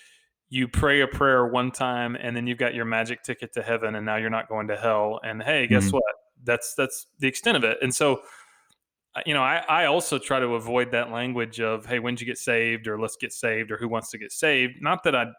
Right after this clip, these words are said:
Speaker 1: don't believe that we need to get saved. Everyone needs to get saved, but there's so much baggage with it. I think we almost have to unhinge this concept of conversion away from that language to show
Speaker 2: Mm.
Speaker 1: people that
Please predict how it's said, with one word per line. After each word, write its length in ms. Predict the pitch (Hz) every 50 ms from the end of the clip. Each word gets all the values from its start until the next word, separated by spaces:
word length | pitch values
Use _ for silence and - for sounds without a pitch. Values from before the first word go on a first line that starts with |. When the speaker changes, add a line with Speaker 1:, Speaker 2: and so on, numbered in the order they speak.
| _ _ _ _ 120
Speaker 1:
don't 220 | 123 123 117 113 _ _ _ _ _ _ _ _ _ _ _ _
believe 440 | - 113 107 107 117 143 151 131 113
that 140 | 113 - -
we 100 | 113 110
need 260 | 110 110 113 143 156 -
to 60 | 127
get 140 | 107 104 -
saved. 240 | - - 123 123 -
Everyone 300 | 123 165 220 - 104 101
needs 140 | 104 101 101
to 60 | 107 104
get 100 | 107 -
saved, 320 | - - 131 127 113 104 -
but 180 | 127 113 107 - - - - - - _ _ _ _ _ -
there's 120 | 135 123
so 80 | - 190
much 240 | 170 131 - - 110
baggage 440 | 110 117 127 143 160 135 123 113 110
with 120 | 110 117 117
it. 60 | 117
I 60 | 117 120
think 140 | 131 127 -
we 100 | 123 120
almost 300 | 123 135 139 127 - -
have 120 | 131 120 -
to 120 | 120 110 - -
unhinge 720 | 120 120 131 127 120 - 117 123 123 123 123 120 110 104
this 160 | 113 110 - -
concept 600 | - - 123 117 117 113 - - 110 - - 120
of 140 | 104 -
conversion 540 | - - 110 101 101 107 110 110 110 110 107 98
away 300 | 98 101 104 104 110 107
from 240 | - - 113 107 107
that 160 | 104 - 104
language 520 | 104 101 107 110 117 143 156 151 - - - - - - - - _ _ _ _ _ -
to 80 | - 110
show 180 | - - 120
Speaker 2:
Mm. 20 | 107
Speaker 1:
people 260 | 98 113 92 - 113
that 120 | 107 101